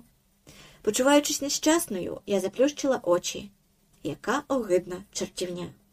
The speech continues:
Зате я, принаймні, роздобула перстень, а вона мене досі не знайшла.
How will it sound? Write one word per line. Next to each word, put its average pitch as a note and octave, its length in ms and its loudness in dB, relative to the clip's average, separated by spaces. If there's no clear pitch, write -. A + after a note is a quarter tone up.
Зате A3+ 240 4
я, E4 220 6
принаймні, F4 680 2
роздобула A#3+ 560 4
перстень, F#3 680 0
а G3 140 4
вона F#3 380 4
мене G3 400 -2
досі F#3 460 4
не F#3 120 -2
знайшла. F#3+ 400 -6